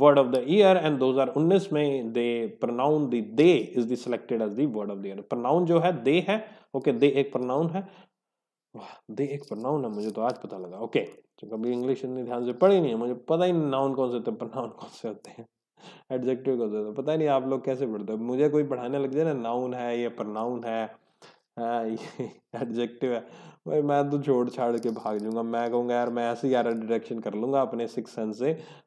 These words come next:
अपने को ये नाउन pronoun की भाषा नहीं समझ आती, ये प्रेजेंट टेंस, ये पास्ट टेंस, हैड के बाद ये लगेगा, वर्ब की फर्स्ट फॉर्म, थर्ड फॉर्म, भाई पता नहीं अपने को।" हैं, अपने सीधे साधे देसी इंग्लिश पढ़ी हुई है, देसी इंग्लिश से अपने पेपर क्लियर हो जाते थे और आज भी क्लियर करके बैठे हैं।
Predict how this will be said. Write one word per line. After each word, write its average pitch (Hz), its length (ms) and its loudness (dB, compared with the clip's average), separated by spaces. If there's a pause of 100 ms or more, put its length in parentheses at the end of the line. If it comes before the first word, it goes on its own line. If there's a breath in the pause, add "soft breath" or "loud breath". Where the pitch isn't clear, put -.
अपने 123 260 0
को 123 120 2
ये 120 100 2
नाउन 110 260 -2
pronoun 107 420 -2
की 110 80 -2
भाषा 98 320 -6
नहीं 104 120 -4
समझ 98 240 -10
आती, 92 260 -6
ये 107 60 0
प्रेजेंट 104 500 -6
टेंस, 101 280 -10
ये 107 80 -6
पास्ट 101 400 -6
टेंस, 101 280 -10
हैड 101 260 -6
के 101 80 -6
बाद 101 220 -8
ये 104 160 -4
लगेगा, 101 580 -4 (360 loud breath)
वर्ब 110 320 0
की 107 80 -4
फर्स्ट 110 320 -4
फॉर्म, 104 360 -6
थर्ड 110 340 -2
फॉर्म, 104 260 -8
भाई 98 200 -10
पता 92 320 -14
नहीं 90 140 -14
अपने 92 260 -18
को।" 92 200 -20 (200)
हैं, 101 160 -6 (360 soft breath)
अपने 110 280 -2
सीधे 110 360 0
साधे 107 340 -2
देसी 110 400 -4
इंग्लिश 107 320 -2
पढ़ी 107 280 -2
हुई 113 160 0
है, 117 100 -4
देसी 110 320 -4
इंग्लिश 107 300 -4
से 107 60 -4
अपने 104 220 -6
पेपर 95 300 -6
क्लियर 101 240 -6
हो 95 140 -8
जाते 104 320 -4
थे 131 180 -2 (560 soft breath)
और 117 120 0
आज 95 220 0
भी 101 120 -6
क्लियर 98 280 -4
करके 92 300 -8
बैठे - 300 -14
हैं। - 100 -18